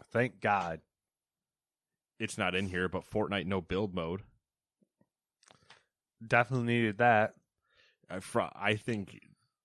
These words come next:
Speaker 2: I think it's gonna see a giant surge.
Speaker 1: Really?
Speaker 2: Like, all the people that left, like, at the top end of, like, creators and stuff that have kinda stopped playing, like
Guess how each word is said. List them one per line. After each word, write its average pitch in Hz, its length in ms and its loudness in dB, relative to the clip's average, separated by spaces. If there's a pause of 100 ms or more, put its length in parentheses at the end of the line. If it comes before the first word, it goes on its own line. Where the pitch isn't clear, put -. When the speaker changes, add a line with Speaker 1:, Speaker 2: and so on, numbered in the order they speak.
(100)
Speaker 2:
I 104 140 0
think 113 120 0
it's 107 120 -4
gonna 98 140 -4
see 92 180 -8
a 82 80 -6
giant 85 500 -4
surge. - 580 -12 (560)
Speaker 1:
Really? 127 260 0 (300)
Speaker 2:
Like, 95 220 -2
all 117 140 2
the 117 80 0
people 104 200 -2
that 80 160 -2
left, 87 520 -6 (400)
like, 107 240 -2
at 113 120 -2
the 104 80 -6
top - 360 0 (120)
end 90 260 -4
of, 82 140 -6
like, 85 200 -8
creators 87 500 -2
and 92 100 -8
stuff 95 280 -4
that 85 120 -8
have 80 120 -8
kinda 85 340 -8
stopped - 480 -8
playing, 82 340 -8
like 87 180 -10